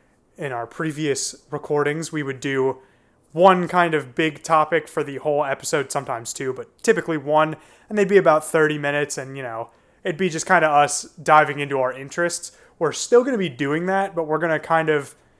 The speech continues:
hit more than one topic an episode, but not go as in depth.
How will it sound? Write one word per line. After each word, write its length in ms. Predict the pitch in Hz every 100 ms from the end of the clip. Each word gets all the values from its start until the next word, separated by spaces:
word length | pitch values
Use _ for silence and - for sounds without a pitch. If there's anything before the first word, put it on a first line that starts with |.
| _ _ _ _
hit 340 | _ - 190 165
more 400 | 143 151 160 170
than 220 | 156 143
one 260 | 147 151 147
topic 400 | 143 143 170 156
an 100 | 131
episode, 680 | 135 160 - 185 180 180 175 _ _ _ _ _
but 320 | 170 143 - 156
not 460 | 151 156 160 156
go 320 | 156 151 160 -
as 340 | 143 139 135
in 340 | 143 139 127 127
depth. 460 | - 139 - -